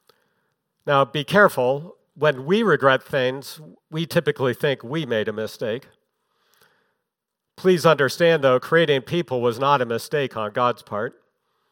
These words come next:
Humanity's mistake was what caused God's pain. A mistake isn't even a strong enough word. It was sin. It was the betrayal of our re-, re-, love relationship with God.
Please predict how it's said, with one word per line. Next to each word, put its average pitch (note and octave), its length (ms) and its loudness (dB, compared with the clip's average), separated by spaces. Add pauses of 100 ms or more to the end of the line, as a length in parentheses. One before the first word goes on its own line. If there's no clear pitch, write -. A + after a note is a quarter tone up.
(520)
Humanity's D3 720 2
mistake C#3 580 0
was A#2+ 180 -4
what B2+ 160 0
caused A2+ 520 -2
God's G#2 320 -4
pain. A#2+ 420 -10 (1400)
A C#3+ 60 -12
mistake D#3+ 440 2
isn't C#3 220 0
even C#3+ 240 -2
a A#2+ 80 0
strong C#3 320 -2
enough A2 320 -2
word. B2+ 400 0 (340)
It - 80 -14
was A2 220 -4
sin. B2+ 400 -2 (880)
It C#3+ 60 -8
was C3 180 -2
the C3+ 100 -6
betrayal C3+ 540 2
of A#2+ 120 4
our A#2 120 4
re-, B2 140 -4 (120)
re-, C#3 180 -2 (180)
love D3 260 4
relationship A#2+ 720 -4
with A2 240 -12
God. A#2+ 340 -8